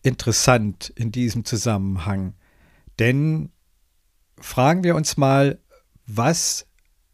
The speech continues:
die großen Erfolgsfaktoren für einen Mann sind. Auch dazu gibt's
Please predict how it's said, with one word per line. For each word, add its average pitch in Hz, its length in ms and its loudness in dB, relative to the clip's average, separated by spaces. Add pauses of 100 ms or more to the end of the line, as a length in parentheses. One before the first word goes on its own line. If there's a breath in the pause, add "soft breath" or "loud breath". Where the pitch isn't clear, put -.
die 120 360 -4
großen 139 560 -2
Erfolgsfaktoren 120 1600 0
für - 360 -2
einen 117 320 0
Mann 110 320 -2
sind. 113 400 0
Auch 143 100 0
dazu 151 300 4
gibt's - 400 -4